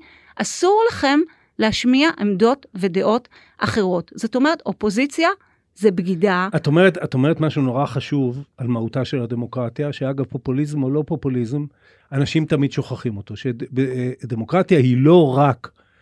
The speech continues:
Speaker 2: שלטון הרוב, קרי, אה, אה, רוב, ו-, ויהיה הרוב, נגיד, שמייצג את כולם וכן הלאה, מחליט,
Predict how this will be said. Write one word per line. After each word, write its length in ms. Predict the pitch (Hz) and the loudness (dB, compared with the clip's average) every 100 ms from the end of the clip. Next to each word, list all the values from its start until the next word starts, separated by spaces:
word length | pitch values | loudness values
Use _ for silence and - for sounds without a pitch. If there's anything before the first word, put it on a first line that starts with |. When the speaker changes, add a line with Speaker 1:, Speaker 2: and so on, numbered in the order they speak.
| _ _ - | _ _ -8
Speaker 2:
שלטון 400 | 135 - 156 139 | -6 2 4 4
הרוב, 340 | 120 139 107 - | 4 2 2 0
קרי, 400 | 139 151 127 110 _ | 2 4 4 2 _
אה, 240 | 120 117 120 - | -4 -2 -4 -6
אה, 420 | 117 113 117 117 123 - _ - | -6 -4 -6 -8 -12 -18 _ -4
רוב, 360 | 123 170 170 139 | 4 6 6 4
ו-, 120 | 143 131 | 0 0
ויהיה 360 | 135 143 196 | 4 6 6
הרוב, 280 | 185 175 180 | 6 4 2
נגיד, 300 | 180 165 175 | 0 0 -2
שמייצג 500 | 180 170 175 160 175 | -2 -2 -4 -2 -2
את 100 | 185 | -2
כולם 360 | - 185 190 185 | 4 4 4 0
וכן 260 | 170 175 175 | -2 -2 -2
הלאה, 260 | 170 147 120 - _ - | 0 -2 -6 -14 _ -6
מחליט, 500 | 131 - 175 202 - | -4 0 2 2 0